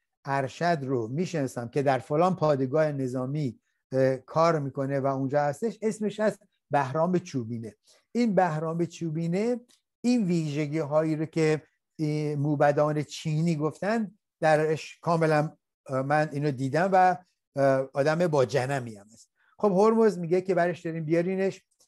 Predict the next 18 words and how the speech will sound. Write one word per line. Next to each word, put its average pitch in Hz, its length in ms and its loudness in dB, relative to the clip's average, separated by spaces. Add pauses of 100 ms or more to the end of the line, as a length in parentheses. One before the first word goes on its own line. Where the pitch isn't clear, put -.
(280)
و 139 360 2
وقتی 160 280 -2
که 180 120 -4
برش 160 300 -2
می‌دارن 139 260 -4
میارنش، 139 680 -2
این 175 440 -4 (280)
به 143 120 2
اصطلاح 135 600 0 (840)
بهرام 120 300 -2 (1800)
چوبینه 143 280 -4
رو 175 100 0
که 151 160 -4
می‌بینه، 135 200 -2
آره، 151 140 2
واقعاً 139 260 0
همهٔ 139 220 -2
اون 165 220 -2